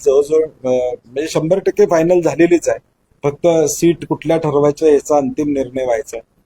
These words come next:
शिरोळमध्ये स्वाभिमानी शेतकरी संघटना, राजू शेट्टी आणि गणपतराव दादा आणि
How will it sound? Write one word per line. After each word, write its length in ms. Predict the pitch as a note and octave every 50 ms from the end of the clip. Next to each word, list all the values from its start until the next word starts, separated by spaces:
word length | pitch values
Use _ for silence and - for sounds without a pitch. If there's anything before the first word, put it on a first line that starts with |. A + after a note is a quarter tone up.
| _ _ _ _ _ -
शिरोळमध्ये 840 | - - D#3 D#3 F3 F#3 F#3 F3+ F#3 F3+ F3 F#3 F#3 F#3 F#3 F3+
स्वाभिमानी 640 | D#3 - - - C#3+ C3+ - D#3+ D#3+ D#3+ D#3+ E3 D#3
शेतकरी 400 | - D#3+ D#3 - _ E3 D#3+ D3+
संघटना, 520 | C#3+ D#3 D3+ D3 D3+ D3+ D3 - D#3+ D#3
राजू 260 | D3 C3+ B2+ B2 D3+ D3+
शेट्टी 320 | - - - - - - D#3
आणि 160 | D3+ D3+ D#3+
गणपतराव 540 | D3 D#3 C3 C3 - D#3 D3 D3+ C#3+ D3 C#3
दादा 320 | C3+ B2 G#2+ G#2 G#2 A2
आणि 180 | B2 C3+ D3+